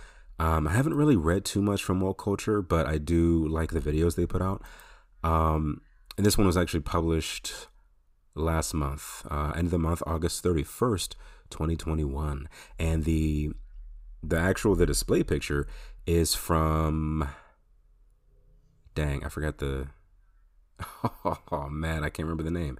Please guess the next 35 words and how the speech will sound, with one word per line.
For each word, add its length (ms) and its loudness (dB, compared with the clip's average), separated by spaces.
I 100 4
haven't 240 8
seen 240 4
it 60 2
yet. 260 -4
And 120 4
that's 200 4
my 200 6
worry, 320 8
that 160 2
some 180 2
of 60 4
these 400 2
listings 580 4
may 180 0
not 140 0
have 200 -2
been 140 -4
movies 360 -2
I've 140 -4
seen, 200 -2
'cause 80 -4
I 60 4
haven't 240 2
seen 380 0
all 140 -2
the 300 -2
new 300 -2
Disney 280 -2
movies 380 -4
yet. 220 -4
I 80 4
know, 260 8
I 120 0
know. 340 2